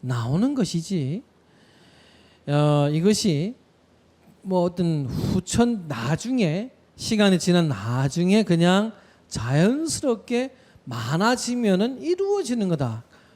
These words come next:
"물이 넘치면 알아서 넘치지"라고 바라봐서는 되는 게 아니거든요. 어, 뭐, 우리도 연말 되면은 물론 많은 걸 가진 분들이 함께 나누는 거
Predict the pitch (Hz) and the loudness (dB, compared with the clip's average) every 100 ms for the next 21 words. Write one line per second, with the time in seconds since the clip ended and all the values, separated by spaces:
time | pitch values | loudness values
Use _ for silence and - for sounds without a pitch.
0 | _ - 190 208 202 175 160 175 190 170 | _ 0 4 6 6 4 2 0 2 0
1 | 156 156 233 226 170 - 147 143 151 156 | -2 -4 -4 -2 -4 -6 -6 0 4 4
2 | 127 120 _ _ _ _ _ 107 98 139 | 2 -4 _ _ _ _ _ -10 -8 -6
3 | - 302 285 311 320 294 262 254 254 190 | -2 0 0 0 0 0 0 -2 0 0
4 | 175 214 113 113 95 - - - _ _ | 0 0 -2 -8 -14 -18 -20 -20 _ _
5 | _ _ - - - - - _ 147 147 | _ _ -20 -20 -20 -20 -20 _ 0 2
6 | 147 147 143 135 131 156 160 147 147 - | 4 2 2 -2 -2 0 2 0 -4 -6
7 | 165 165 156 147 156 180 175 151 156 156 | -2 0 0 0 0 2 2 2 0 0
8 | 143 151 165 131 113 139 _ _ _ 127 | 0 0 -2 -4 -8 -16 _ _ _ -2
9 | 147 214 151 175 285 _ _ - 120 139 | 2 2 2 -4 -8 _ _ -10 -4 -2
10 | 233 277 220 240 262 208 196 180 175 185 | -2 -2 -2 0 0 2 2 2 4 4
11 | 175 151 156 196 180 196 160 143 147 143 | 2 0 -4 -6 -2 0 0 -2 -4 -4
12 | 156 | -4